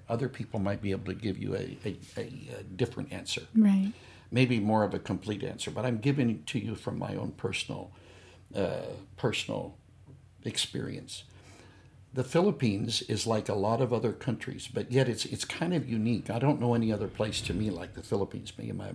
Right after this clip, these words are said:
Speaker 1: prejudice. It's a third world country.
Speaker 2: Mm-hmm.
Speaker 1: They, uh, they are very God-conscious people, no matter what religion goes there. It could, you name the religions, and, and they're prospering in the Philippines.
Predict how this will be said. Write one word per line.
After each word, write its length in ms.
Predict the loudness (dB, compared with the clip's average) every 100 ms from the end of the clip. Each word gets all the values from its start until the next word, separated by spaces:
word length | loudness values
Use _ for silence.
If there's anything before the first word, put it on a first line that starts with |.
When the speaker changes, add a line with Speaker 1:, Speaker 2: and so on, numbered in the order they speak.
| -6
Speaker 1:
prejudice. 540 | -4 -4 -8 -12 -16 -18 -20 -20 -20 -20 -20 -6
It's 180 | -2 -2
a 40 |
third 340 | 4 4 4
world 220 | 2 -2 -2
country. 500 | -4 -6 -10 -12 -14 -20 2 8
Speaker 2:
Mm-hmm. 380 | 8 8 4 4 -2 -20 -20 -12
Speaker 1:
They, 420 | -2 0 0 2 4
uh, 340 | 4 2 -4 -10 -20 -20 -20 -14
they 260 | -6 4 6
are 120 | 6
very 260 | 4 2 0
God-conscious 1000 | 2 4 4 2 0 0 0 -2 -2 -4
people, 540 | -4 -6 -4 -8 -8 -20 -6
no 140 | 2 6
matter 280 | 6 6
what 280 | 6 4 4
religion 500 | 0 2 0 0 -2
goes 320 | 2 2 0
there. 220 | -4 -10 -2
It 180 | -2 -2
could, 140 | -2
you 160 | 4 6
name 380 | 6 8 8 6
the 100 | 4
religions, 720 | 4 4 4 4 2 0 -8 -14 -20 -20 -20 -20 -20 -20 -2
and, 440 | 0 2 0 -2 -4 -4
and 200 | -2 0
they're 140 | 0 0
prospering 720 | 0 -2 -2 -6 -10 -14 -18 -20 -10
in 140 | -6
the 80 | -6
Philippines. 600 | -4 -8 -8 -16 -16 -18